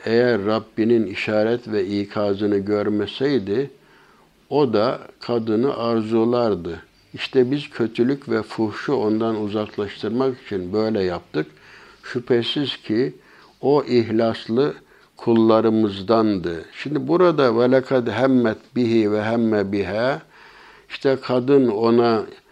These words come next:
yeltendi. Efendim, Yusuf da ona yeltendi manasında, hani Yusuf peygamberdir, günahtan masumdur. Kadın ona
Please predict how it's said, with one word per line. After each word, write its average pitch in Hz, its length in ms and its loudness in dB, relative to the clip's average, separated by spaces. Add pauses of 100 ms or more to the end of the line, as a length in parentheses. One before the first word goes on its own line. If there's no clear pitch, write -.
(220)
yeltendi. 107 1160 2 (880)
Efendim, 110 800 -2 (300)
Yusuf 135 580 0
da 104 300 2 (680)
ona 120 520 0
yeltendi 117 760 2
manasında, 110 1040 0
hani 117 300 -2
Yusuf 107 680 -2
peygamberdir, 110 1160 0
günahtan 104 760 -4
masumdur. 107 840 -2
Kadın 120 460 4
ona 110 480 -2